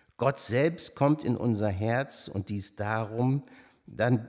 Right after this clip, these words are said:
damit wir auf dem Antlitz Jesu Christi sein göttliches Leuchten erkennen.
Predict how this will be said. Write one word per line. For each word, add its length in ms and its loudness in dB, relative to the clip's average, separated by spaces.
damit 480 2
wir 280 0
auf 180 -2
dem 300 2
Antlitz 640 2
Jesu 320 -4
Christi 720 -4
sein 680 2
göttliches 880 -4
Leuchten 840 -4
erkennen. 680 -10